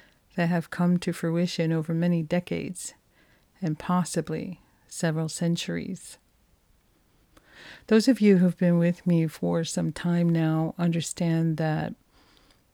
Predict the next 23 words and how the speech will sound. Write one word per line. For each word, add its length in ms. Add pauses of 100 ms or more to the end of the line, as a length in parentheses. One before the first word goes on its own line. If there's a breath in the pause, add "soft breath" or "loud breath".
(200)
I 120
am, 280
in 140
fact, 380
a 80
critical 440
thinker 540
of 260
a 120
scientific 720
mind, 500
and 240
I 180
know 220
much 380
more 240
than 180
I 140
am 120
able 260
to 120
say 300
here 520